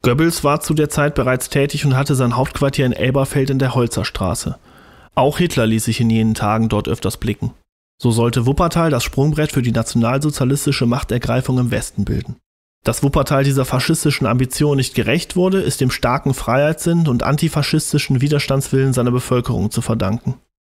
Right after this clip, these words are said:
Hitler ließ sich später nicht mehr gerne hier sehen und Goebbels beklagte sich in seinem Buch Vom Kaiserhof zur Reichskanzlei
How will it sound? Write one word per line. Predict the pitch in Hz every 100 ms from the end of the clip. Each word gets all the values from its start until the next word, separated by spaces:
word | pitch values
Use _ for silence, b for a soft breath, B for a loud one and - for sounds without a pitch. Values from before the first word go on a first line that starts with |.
| _ -
Hitler | 156 175 165
ließ | 160 165
sich | 151
später | - 147 160 139
nicht | 151 -
mehr | 113
gerne | 101 107 104
hier | 113 107
sehen | 110 101
und | 110 123 -
Goebbels | 135 160 -
beklagte | 143 - 143 156 135
sich | 139 151
in | 131
seinem | 131 127
Buch | 127 160 - -
Vom | 117 117
Kaiserhof | 107 139 127 127 127
zur | - 101
Reichskanzlei | 107 135 - 127 127 - 123